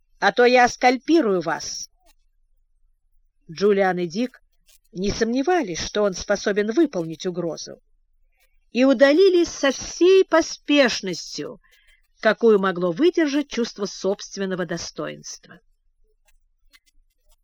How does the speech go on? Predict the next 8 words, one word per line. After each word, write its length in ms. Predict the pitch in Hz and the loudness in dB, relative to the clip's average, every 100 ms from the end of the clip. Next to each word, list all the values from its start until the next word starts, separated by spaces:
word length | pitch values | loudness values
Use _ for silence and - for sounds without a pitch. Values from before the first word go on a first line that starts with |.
| _ - | _ -6
"Наверное, 580 | 202 226 240 226 226 | 0 2 2 2 0
змеиный 480 | 208 208 220 220 214 | 0 -2 -2 -2 -2
хозяин 680 | - 220 208 285 233 170 139 _ _ _ _ _ _ _ 180 | 0 0 2 0 0 -2 -6 _ _ _ _ _ _ _ -6
рассказал 600 | 185 - 220 214 311 233 | -4 -2 0 2 2 0
ему, 160 | 175 | -2
что 200 | 160 - | -6 -10
вчера 340 | - 196 180 180 | -8 -4 -2 -4
Тимми 560 | - 214 226 240 262 | -6 -4 -4 -4 -6